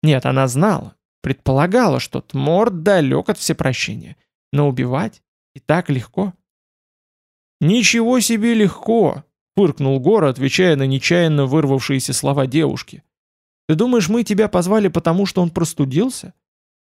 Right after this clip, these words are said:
Ты бы видела, как он в моем мобиле выглядел. Крашеный костер несут. Сидит, весь белый, губы синие трясутся, а глаза такие, словно все уже умерли, причем под пытками. У парня шок. До сих пор не понимаю, как он до посольства-то в сознании продержался».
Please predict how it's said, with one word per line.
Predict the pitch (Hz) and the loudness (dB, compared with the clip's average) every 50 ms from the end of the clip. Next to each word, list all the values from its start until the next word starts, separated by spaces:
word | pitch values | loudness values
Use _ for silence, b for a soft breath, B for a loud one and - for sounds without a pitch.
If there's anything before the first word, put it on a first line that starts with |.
| _ _ _ _ - | _ _ _ _ 0
Ты | - 160 185 | 2 2 4
бы | 180 190 185 | 4 4 4
видела, | 170 196 214 208 180 190 190 185 175 | 4 4 2 4 4 4 4 4 2
как | - - 160 156 - | 2 2 0 0 2
он | 180 180 170 | 2 2 2
в | 151 131 | 2 2
моем | 151 160 165 170 165 156 | 2 2 4 4 2 4
мобиле | 151 156 156 156 156 185 180 160 160 | 4 4 2 2 2 2 4 4 2
выглядел. | 147 156 165 139 135 135 - - 127 - - _ _ _ | 2 2 2 2 0 -2 -2 -4 -6 -8 -10 _ _ _
Крашеный | - - 185 196 185 - 190 180 185 | -2 0 2 2 2 2 0 0 0
костер | 175 190 185 175 160 - 202 196 170 | 0 0 0 0 2 2 0 2 2
несут. | 165 156 143 - - - - - - _ _ _ _ _ _ - - | 2 0 0 0 -4 -10 -12 -14 -20 _ _ _ _ _ _ -6 -2
Сидит, | - 190 233 226 185 208 190 143 131 135 | 0 0 0 0 0 2 2 0 0 -2
весь | 147 175 226 254 254 220 208 | -2 -2 0 2 2 0 0
белый, | 202 202 233 226 196 165 151 151 139 | 0 0 2 2 4 4 2 0 0
губы | 156 208 254 226 214 233 | 0 0 -2 0 0 0
синие | 175 - - 247 240 233 226 226 | 0 0 0 0 2 2 2 0
трясутся, | 202 185 220 226 208 - - 220 208 170 - - 147 147 | 0 0 0 0 0 0 0 0 0 0 0 0 0 2
а | 156 147 | 2 2
глаза | 170 202 220 202 214 220 | 2 2 2 2 2 0
такие, | 180 - 202 214 202 190 226 233 226 196 165 | 0 0 0 -2 -2 -2 -4 -2 0 0 0
словно | - 165 185 185 175 185 185 | 0 0 0 0 2 0 0
все | 156 - - 202 | -2 0 2 2
уже | 196 185 165 151 175 | 2 2 2 2 2
умерли, | 180 196 220 214 196 175 151 151 143 | 2 2 2 2 2 2 2 2 2
причем | 131 143 143 139 175 190 160 | 2 0 -2 -2 -2 -2 -2
под | - 143 - _ - | -2 -4 -4 _ -2
пытками. | 196 202 175 - - - - - | 0 0 -2 -2 -6 -14 -14 -12
У | 101 - 123 | -10 -8 -4
парня | - 165 175 175 175 180 180 | 0 0 2 2 2 2 0
шок. | - - - 208 185 139 - - _ _ _ _ _ - | 0 2 2 2 2 2 0 -4 _ _ _ _ _ -6
До | 143 147 143 | -2 0 0
сих | - 165 - | 0 0 0
пор | - 214 202 | 0 0 2
не | 196 185 | 2 2
понимаю, | 160 - 185 190 196 202 190 180 | 0 0 0 2 2 2 2 0
как | 170 156 190 | 0 0 0
он | 190 170 | 2 2
до | 139 175 | 0 0
посольства-то | - - 190 - - 180 202 190 - - 170 160 165 | 0 0 0 0 2 0 0 0 0 -2 -2 -2 -2
в | 131 | -4
сознании | - - 160 151 165 190 180 156 143 135 131 | -4 -2 -2 0 0 0 0 0 0 -2 -2
продержался». | - 131 135 131 139 131 135 131 123 120 - - - | -2 -2 0 0 0 0 0 -2 -2 -2 -4 -8 -8